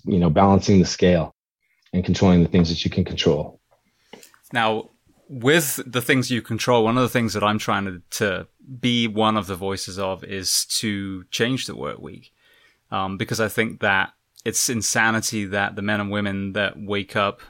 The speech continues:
Speaker 2: you know, at three A M and have to, you know, pull a kid out of a fire and then do a P D code are the ones that we're working crazy hours, yet,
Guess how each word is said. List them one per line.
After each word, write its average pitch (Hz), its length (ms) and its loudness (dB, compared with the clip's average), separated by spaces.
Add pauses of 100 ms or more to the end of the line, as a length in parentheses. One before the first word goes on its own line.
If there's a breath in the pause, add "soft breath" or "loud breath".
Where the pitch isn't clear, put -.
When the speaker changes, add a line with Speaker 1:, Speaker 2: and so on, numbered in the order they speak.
(160)
Speaker 2:
you 110 140 -10
know, 95 100 -6
at 80 80 -8
three 113 240 -4
A 101 220 0
M 101 200 -2
and 98 160 -6
have 101 340 -6
to, 110 100 -6
you 101 240 -8 (540 loud breath)
know, 120 120 0
pull 135 240 2
a 123 60 4
kid 127 180 2
out 117 140 2
of 113 60 0
a 107 60 -2
fire 110 320 2
and 107 80 0
then 104 140 0
do 110 240 0
a 101 300 0
P 156 200 -4
D 135 140 0
code 107 420 0 (200 loud breath)
are 117 80 -8
the 101 80 -6
ones 104 260 -4
that 107 120 -6
we're 101 120 -4
working 98 720 -6
crazy 104 440 0
hours, 104 480 -2
yet, 104 360 -2